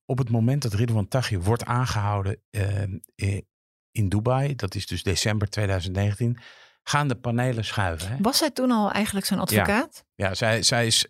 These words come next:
Speaker 1: eh, v-, voor wat wij kunnen terughalen, zo v-, vanaf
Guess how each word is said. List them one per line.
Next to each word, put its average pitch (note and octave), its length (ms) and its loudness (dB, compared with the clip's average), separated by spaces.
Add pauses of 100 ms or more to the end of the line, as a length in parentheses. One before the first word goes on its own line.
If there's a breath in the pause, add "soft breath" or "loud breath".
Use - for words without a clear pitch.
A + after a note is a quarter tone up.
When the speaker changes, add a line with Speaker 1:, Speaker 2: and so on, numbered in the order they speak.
Speaker 1:
eh, - 220 -6
v-, - 260 -6
voor A#2+ 300 0
wat G#2 160 0
wij A#2 220 0
kunnen A2+ 280 0
terughalen, A#2 540 0
zo A2 160 -2
v-, - 140 -10
vanaf A2 420 -2